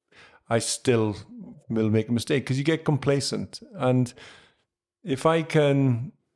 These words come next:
give any advice for young falcons coming through, read as much as you can. If you can't afford the books, go to the library. Libraries will bring you books in if you can, if you can get them, give them the right, uh,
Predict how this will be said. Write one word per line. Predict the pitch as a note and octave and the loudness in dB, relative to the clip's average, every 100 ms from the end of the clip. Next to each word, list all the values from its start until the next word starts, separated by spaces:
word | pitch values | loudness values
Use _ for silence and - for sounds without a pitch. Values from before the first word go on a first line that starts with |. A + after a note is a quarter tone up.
| _ | _
give | C3 A#2+ | 0 2
any | C3 C#3+ C#3+ | 4 4 4
advice | G2+ G#2+ G#2 - - | 4 2 0 -4 -8
for | - - - G#2 G2+ G#2+ - | -10 -12 -2 0 0 -2 -8
young | - B2 A#2 | -2 2 2
falcons | A#2 A2+ G2 - | 2 0 0 -2
coming | A2 G#2 | 0 0
through, | F#2+ A2+ G#2+ - - - _ _ _ _ _ | 0 -2 -2 -8 -20 -20 _ _ _ _ _
read | - A#2+ D3 D#3+ - - | -2 2 2 2 -6 -10
as | A#2+ G#2+ | -8 -2
much | B2+ - A#2 | -2 -2 -2
as | |
you | A2 | -2
can. | - B2+ C3+ C#3+ B2 - - | 0 2 2 0 -2 -10 -18
If | - G#2+ | -14 -12
you | A#2 | -6
can't | - D#3+ D#3 | 0 0 0
afford | - D#3+ | 0 0
the | D3 | 0
books, | C#3+ E3+ - - | -2 -2 -4 -6
go | C#3+ C#3 | -4 -2
to | C#3+ | 0
the | C#3 | 2
library. | C#3 C3+ G#2+ G#2 | 2 2 0 0
Libraries | A2+ C3+ C3 B2 | 2 2 0 -2
will | A#2+ | 0
bring | A#2+ B2 | 2 2
you | A#2 | 2
books | A2 A#2 - - - _ _ _ _ _ - | 0 -2 -4 -6 -8 _ _ _ _ _ -2
in | C3+ A2+ G#2 | 0 2 0
if | G#2+ G#2+ | -2 -8
you | |
can, | G2+ - - B2+ | -10 -12 -12 -8
if | A2 | -4
you | |
can | G#2+ | 0
get | C3+ C#3 | 0 0
them, | G#2 | -2
give | G2 A2 G2+ | -4 -2 -2
them | G#2+ | 0
the | G2+ | 0
right, | G#2+ - - A3 | -2 -4 -12 -10
uh, | D3+ G#2+ | -6 -6